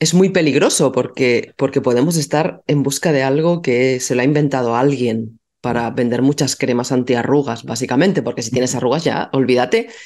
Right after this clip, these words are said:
que no va a venir nadie a salvarte. Y entonces entrar, la magia,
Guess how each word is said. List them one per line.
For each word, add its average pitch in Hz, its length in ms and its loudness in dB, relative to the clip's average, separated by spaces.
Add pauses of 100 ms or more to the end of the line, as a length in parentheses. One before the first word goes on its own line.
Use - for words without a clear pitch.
(160)
que 135 80 -2
no 131 100 0
va 135 80 0
a 131 40 0
venir 135 240 2
nadie 139 220 2
a - 20 -2
salvarte. 170 560 -2 (680)
Y 175 460 2 (840)
entonces 196 380 0
entrar, 180 480 0
la 160 300 2
magia, 175 800 0